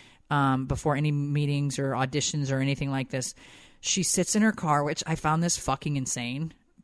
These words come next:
but she sits in her car and she imagines <laughs> white fucking paint being dumped from, like, the top of her head all over her body, and she's embracing this white paint, complete pure light and happy. And I told my girlfriend,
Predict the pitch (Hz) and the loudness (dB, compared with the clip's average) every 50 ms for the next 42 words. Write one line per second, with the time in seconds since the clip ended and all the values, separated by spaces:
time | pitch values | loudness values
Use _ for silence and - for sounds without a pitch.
0 | _ _ - 151 139 131 131 - - - - _ _ _ - - 190 165 - - | _ _ 2 2 2 2 -2 -6 -10 -14 -16 _ _ _ -4 -2 0 0 0 0
1 | 175 - - 202 214 233 226 - - 127 120 117 127 - - 143 131 - - 156 | 0 2 2 2 2 2 0 -2 -2 -2 0 -2 -2 -4 -6 -8 -6 -4 -2 0
2 | 147 143 147 147 147 147 160 - 196 185 165 - - - _ _ - _ _ _ | 0 2 2 4 4 4 4 2 4 4 4 4 2 0 _ _ -20 _ _ _
3 | _ _ _ _ _ _ - 160 151 156 151 156 180 226 - - _ _ - 175 | _ _ _ _ _ _ -4 -4 0 4 6 6 6 4 2 -2 _ _ 0 0
4 | - - 196 180 170 - - 139 165 156 147 - - - - - 160 156 156 160 | 2 2 2 2 2 0 0 0 0 0 -2 -4 -8 -8 -4 -2 0 0 0 -2
5 | 139 - 175 175 175 156 147 - - _ - - - - - - 170 160 156 156 | 0 2 2 2 2 2 -2 -8 -14 _ -20 -18 -16 -6 0 2 2 2 2 0
6 | 156 151 - 139 127 - - 139 143 - 180 156 170 165 147 165 151 139 - - | -2 -4 -6 -8 -6 -4 -4 -4 -2 -2 -2 0 0 0 2 2 2 2 2 2
7 | 139 139 143 147 143 143 139 135 135 131 - 123 123 123 127 120 120 127 127 - | 4 6 6 6 4 2 2 0 0 0 0 0 0 0 -2 -4 -6 -6 -4 -4
8 | 147 131 - - 147 139 127 143 139 143 147 - - 151 139 123 - 147 127 127 | -4 -6 -6 -6 -8 -4 0 2 2 2 2 0 -2 -2 -2 -4 -4 -6 -4 0
9 | 131 143 170 190 - - - - 175 165 151 151 - - - - - - - - | 0 2 0 0 -2 -8 -8 -4 -2 -2 -2 -4 -6 -10 -16 -20 -20 -20 -20 -20
10 | - - - 156 139 120 - 165 170 175 - - - - - 170 165 165 143 135 | -14 -6 -4 -2 -2 0 0 0 0 0 -2 -4 -8 -4 -2 0 0 0 0 0
11 | 139 135 135 - 135 127 113 - - 123 - 120 113 113 - - _ _ _ _ | 0 -2 -2 -4 -6 -8 -6 -4 -6 -6 -4 -8 -12 -14 -16 -20 _ _ _ _
12 | _ _ _ _ _ _ _ _ _ _ _ _ _ - 190 202 185 - 240 226 | _ _ _ _ _ _ _ _ _ _ _ _ _ 2 2 4 4 4 6 6
13 | 214 190 185 196 190 - - | 6 6 4 2 2 0 -4